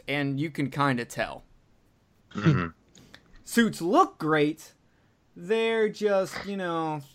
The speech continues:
Speaker 1: not, not, they're, when they interact with each other, it's just not as good. So they did end up putting out the movie, but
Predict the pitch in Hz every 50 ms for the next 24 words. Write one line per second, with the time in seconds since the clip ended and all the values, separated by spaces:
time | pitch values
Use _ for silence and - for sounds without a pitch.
0 | - _ _ - - 175 175 185 185 185 160 - 175 170 151 - 180 185 190 190
1 | 185 180 170 - - - - - - - - _ _ _ _ - - - - _
2 | - - - - - 156 170 175 180 165 165 156 156 143 - - 139 151 165 208
3 | 208 214 208 214 220 214 196 190 185 170 143 160 151 143 131 139 135 135 131 131
4 | 123 131 131 143 139 117 107 104 - - - - - - _ _ _ _ _ _
5 | _ _ _ - - - - - - - - - - - - - - 202 196 175
6 | 165 156 147 143 139 - - - _ _ _ _ _ _ _ _ _ - _ 135
7 | 143 185 180 165 233 254 262 247 226 220 185 143 - 190 196 190 185 180 - 175
8 | 165 170 170 160 160 143 135 165 180 175 170 -